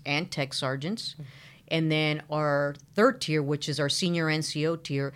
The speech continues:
Speaker 1: is our master sergeants, senior master sergeants, and chief master sergeants. I have to say that from our, our junior enlisted tier would be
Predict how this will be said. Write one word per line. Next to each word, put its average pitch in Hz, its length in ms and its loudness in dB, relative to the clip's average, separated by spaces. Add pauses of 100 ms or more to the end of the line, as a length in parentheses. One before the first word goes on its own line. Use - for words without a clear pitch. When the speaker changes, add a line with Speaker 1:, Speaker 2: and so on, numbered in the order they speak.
(240)
Speaker 1:
is 147 180 0
our 139 100 2
master 147 480 2
sergeants, 151 520 -2
senior 160 260 0
master 147 380 0
sergeants, 139 500 -4
and 131 220 -6
chief 139 260 -8
master - 340 -6
sergeants. - 520 -10 (340)
I - 60 -2
have 160 220 2
to 156 100 -2
say 151 260 4
that 139 300 2 (240)
from 160 180 2
our, 151 180 6 (220)
our 151 240 2
junior 175 300 2
enlisted 156 460 0
tier 143 200 0
would 139 180 -2
be 139 260 -4